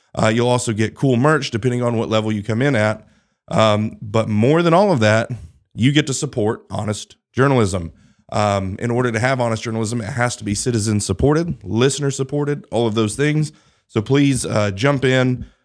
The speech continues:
Five dollars a month. Uh, memberships start as little as five dollars a month. You have the eighteen nineteen Club. I thought that was kinda neat. I came up with that.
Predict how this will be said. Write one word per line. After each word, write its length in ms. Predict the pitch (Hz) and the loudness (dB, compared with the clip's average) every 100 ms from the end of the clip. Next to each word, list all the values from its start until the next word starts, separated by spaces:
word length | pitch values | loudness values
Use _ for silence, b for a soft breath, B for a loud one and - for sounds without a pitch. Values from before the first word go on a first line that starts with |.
| B | B
Five 220 | - 139 143 | 0 2 4
dollars 260 | 143 131 | 2 2
a 60 | 120 | 2
month. 420 | 127 127 117 - | 2 0 -2 -12
Uh, 580 | 131 110 104 104 101 - | -6 -2 0 0 -2 -8
memberships 540 | - - 131 120 123 - | -12 -6 -4 -4 -6 -2
start 160 | 120 | -2
as 100 | 107 | -2
little 160 | 120 117 | -2 -2
as 80 | 104 | 0
five 220 | 127 120 | 0 0
dollars 240 | 113 101 | 0 0
a 20 | |
month. 320 | 131 151 143 - B B | 0 0 0 -10 B B
You 80 | - | -6
have 100 | 120 | -4
the 120 | 104 | -2
eighteen 300 | 120 127 127 | 2 0 0
nineteen 380 | 123 127 - 135 | 0 0 -2 -4
Club. 420 | 127 127 127 123 123 | 0 0 0 -4 -4
I 140 | 104 | -4
thought 220 | 113 107 | -2 -2
that 160 | 113 113 | -2 -2
was 100 | 104 | -4
kinda 240 | 120 113 | -4 -2
neat. 300 | 107 117 - | 0 0 -2
I 120 | - 113 | -8 -8
came 180 | 107 | -4
up 120 | 107 95 | -4 -4
with 120 | 101 | -2
that. 280 | 110 107 | 0 -2